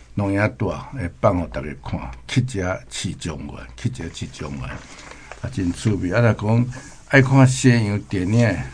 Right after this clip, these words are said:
可能较慢吼，较热底吼，咱，咱来放一出，吼，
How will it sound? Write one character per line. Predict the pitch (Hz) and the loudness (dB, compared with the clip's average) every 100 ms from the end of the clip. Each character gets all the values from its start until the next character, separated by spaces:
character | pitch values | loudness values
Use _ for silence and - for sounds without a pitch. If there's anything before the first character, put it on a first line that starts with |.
| - - | -16 -6
可 | - 107 | 0 0
能 | 98 95 107 - - - - - - - | 0 -4 -8 -12 -14 -16 -20 -20 -12 -4
较 | - 117 | 2 4
慢 | 107 95 92 | 4 0 0
吼， | 82 71 65 - - 104 - | 0 -2 -6 -4 0 6 8
较 | - 117 | 8 8
热 | - 131 - | 6 2 2
底 | 117 90 | 0 0
吼， | 92 76 - - - - - - - - - 117 | -2 -4 -6 -14 -18 -18 -18 -18 -18 -16 -4 2
咱， | 117 110 | 2 4
咱 | 117 110 | 2 2
来 | 92 82 - - - 127 | -2 -6 -6 -10 -12 0
放 | 123 | 2
一 | 110 - | 2 2
出， | - 107 95 - - - - - - - - - - - - | 2 2 0 -4 -14 -14 -14 -10 -6 -2 0 0 0 -2 -4
吼， | - | -6